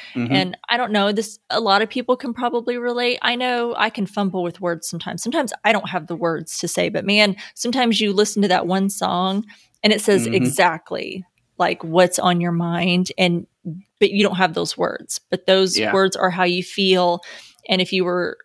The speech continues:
Speaker 2: able to express them, that's exactly what you would say or how you would say it, right? So
Speaker 1: Yeah.
Speaker 2: that's what I was thinking of, like, with Jim Dooley, is, like, he is, he's reading these words on this paper that Scott has put out there, and he's thinking, "Man, this dude is in my head.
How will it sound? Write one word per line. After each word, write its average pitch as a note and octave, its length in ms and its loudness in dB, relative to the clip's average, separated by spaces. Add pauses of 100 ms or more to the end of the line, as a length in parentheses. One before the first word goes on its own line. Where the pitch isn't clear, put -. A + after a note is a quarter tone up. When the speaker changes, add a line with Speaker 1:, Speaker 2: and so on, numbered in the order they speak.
(180)
Speaker 2:
able F#3 200 4
to F3 380 -2
express - 400 -2
them, F3 160 -4
that's E3+ 280 -4
exactly F3+ 440 0
what E3+ 220 0
you - 80 -2
would E3+ 160 -2
say E3+ 180 4
or E3+ 80 2
how F3 180 -4
you E3+ 160 -2
would E3 140 -6
say E3+ 200 2
it, - 140 -2
right? F3+ 320 0 (340)
So F3+ 340 2
Speaker 1:
Yeah. - 180 0 (120)
Speaker 2:
that's G#3 260 2
what G#3+ 120 0
I G#3 120 4
was G3+ 200 0
thinking F3+ 380 -2
of, E3+ 180 -4 (100)
like, F3+ 200 0
with F3 160 -2
Jim F3+ 220 2
Dooley, F#3 340 6
is, F3 180 -2
like, D3 280 0
he G3 380 2
is, - 360 -2
he's F3+ 280 0
reading G3 360 6
these F3 200 0
words F#3 320 2
on F3 120 -4
this F3 120 -6
paper F3 460 -2
that - 160 -6
Scott F3+ 300 0
has F3 100 -4
put - 180 -4
out F3+ 240 2
there, F3 180 0
and F3 160 -2
he's F3+ 180 -2
thinking, F3 320 -4
"Man, F3+ 240 2
this F3+ 160 -2
dude F#3 220 4
is F3+ 160 2
in F3 100 0
my E3 160 -4
head. E3+ 400 -4